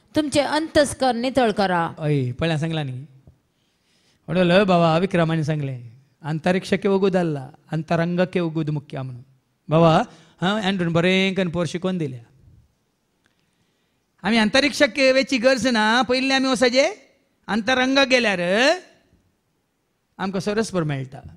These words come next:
Speaker 2: अंतरिक्ष गेल्यार कोणी मेळना. कांय मेल्लीं कांय आसात कोण ते पळय, सलवार जायनातले आत्मे देवाच्या उतरा प्रमाणे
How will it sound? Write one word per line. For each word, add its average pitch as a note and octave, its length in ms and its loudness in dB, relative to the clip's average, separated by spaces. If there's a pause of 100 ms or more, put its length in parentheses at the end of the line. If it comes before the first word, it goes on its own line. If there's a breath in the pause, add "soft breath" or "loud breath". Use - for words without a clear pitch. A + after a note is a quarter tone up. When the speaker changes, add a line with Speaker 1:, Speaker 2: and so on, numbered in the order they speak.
(140)
Speaker 2:
अंतरिक्ष F3 400 0
गेल्यार G3 280 2
कोणी F#3+ 160 0
मेळना. C3+ 340 -4 (1400)
कांय E3 80 -16
मेल्लीं F#3 320 -2
कांय F3+ 100 -2
आसात F3+ 280 0
कोण D3 260 0
ते E3 60 0
पळय, D#3+ 220 -2 (520)
सलवार F#3 240 0
जायनातले D#3 460 -2 (600)
आत्मे E3 320 -4 (180)
देवाच्या E3+ 240 -4
उतरा E3 160 -2
प्रमाणे C#3+ 340 -6